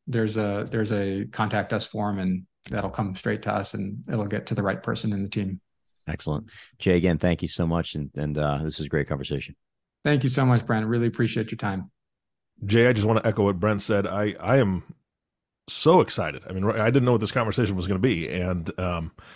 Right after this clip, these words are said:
Speaker 3: my wife has struggled with high blood pressure. And so it's, it's, she's fairly healthy. As long as your little device tells her she can still cook homemade tortillas, we're fine.
Speaker 2: <laughs>
Speaker 3: Um, because that's, that's her only vice is the homemade tortillas. But, uh, I mean, this is something that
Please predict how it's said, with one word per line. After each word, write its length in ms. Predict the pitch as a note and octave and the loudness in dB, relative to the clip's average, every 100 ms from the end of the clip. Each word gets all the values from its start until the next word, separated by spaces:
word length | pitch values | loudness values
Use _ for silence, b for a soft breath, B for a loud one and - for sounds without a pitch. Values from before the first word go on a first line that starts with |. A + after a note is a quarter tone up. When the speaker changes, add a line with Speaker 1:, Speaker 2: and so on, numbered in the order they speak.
| B | B
Speaker 3:
my 140 | A2+ | 0
wife 220 | A2 A2+ A2 | 4 4 2
has 120 | G2 | 0
struggled 260 | A2 A#2+ | 2 4
with 100 | A2+ | 2
high 140 | F#2+ F#2+ | 2 0
blood 220 | G2+ A#2+ | 2 0
pressure. 280 | G#2 D#2 - _ - | -2 -6 -16 _ -8
And 200 | F#2 E2 | -6 -4
so 280 | - G2 F#2+ | 0 2 2
it's, 160 | F2+ | 0
it's, 220 | G#2+ G2+ - - B B | -4 -6 -8 -16 B B
she's 180 | - G2+ | -4 0
fairly 300 | A2 F2+ D#2 | 2 2 2
healthy. 300 | A2 E3+ F3 | 2 4 2
As 120 | F#2+ | 2
long 180 | G#2+ A#2+ | 2 2
as 100 | A2+ | 2
your 100 | A2+ | 2
little 160 | A2+ | 2
device 360 | G2+ G2 A#2+ - | 2 2 2 0
tells 340 | - B2 A#2 | -2 -2 0
her 300 | A#2 A2 F#2 - | 2 2 0 -4
she 160 | B2 | -6
can 100 | G2+ | -4
still 220 | - A#2 | 0 0
cook 220 | G#2+ A#2+ - | 2 0 2
homemade 280 | D#3 A#2 F#2+ | 2 4 2
tortillas, 460 | F#2+ F3+ F3+ C#3+ | 2 4 2 4
we're 80 | A2 | 2
fine. 360 | - F#3 - - | 2 0 -2 -8
Speaker 2:
<laughs> 580 | - F#2+ - F#2 - - | -4 -4 -2 -2 0 2
Speaker 3:
Um, 340 | A#2 F#2+ F2+ | 4 2 0
because 300 | F#2 F#2+ F#2+ | 0 0 2
that's, 240 | A2+ B2 - | 4 2 2
that's 180 | C#3+ D#3 | 0 4
her 80 | |
only 180 | D#3 C3 | 4 6
vice 380 | G2+ C3 - - | 4 2 0 -6
is 100 | G2+ | -6
the 60 | F#2 | -2
homemade 300 | B2+ G#2+ G#2 | 0 0 0
tortillas. 400 | F#2 C#3 A#2 F#2 | 0 2 4 2
But, 140 | F2+ B B B B B | -4 B B B B B
uh, 120 | - - - - | -14 -12 -8 0
I 60 | |
mean, 140 | B2+ A#2+ | 4 4
this 180 | C#3+ | 4
is 140 | D3+ - | 4 4
something 380 | C#3 A#2+ A2+ G#2 | 4 4 4 4
that 220 | G2+ | 2